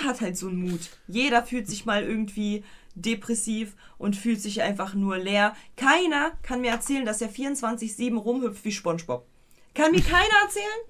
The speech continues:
Jeder hat halt mal so eine Downphase. Und da kommen halt diese Anti-Helden, diese Anti-, diese Bösewichte, diese, die abgefuckt sind. Ein Wolverine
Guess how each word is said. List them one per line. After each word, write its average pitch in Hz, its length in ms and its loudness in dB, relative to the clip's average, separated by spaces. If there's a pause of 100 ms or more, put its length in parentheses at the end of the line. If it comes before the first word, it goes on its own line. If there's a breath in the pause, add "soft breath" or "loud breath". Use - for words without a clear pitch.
(400 soft breath)
Jeder 285 360 4
hat 254 160 4
halt 233 180 2
mal 233 160 4
so 233 80 2
eine 247 100 4
Downphase. 175 560 2 (200 loud breath)
Und 226 200 2
da 262 160 6
kommen 277 300 -2
halt 247 180 0
diese 240 240 -2
Anti-Helden, 196 720 -2
diese 180 300 -2
Anti-, 233 420 0 (160 loud breath)
diese 214 160 2
Bösewichte, 190 840 -4 (320 soft breath)
diese, 226 320 2 (420 loud breath)
die 226 300 2 (460)
abgefuckt 196 640 0
sind. 156 340 -10 (1040)
Ein 202 140 4
Wolverine 214 760 6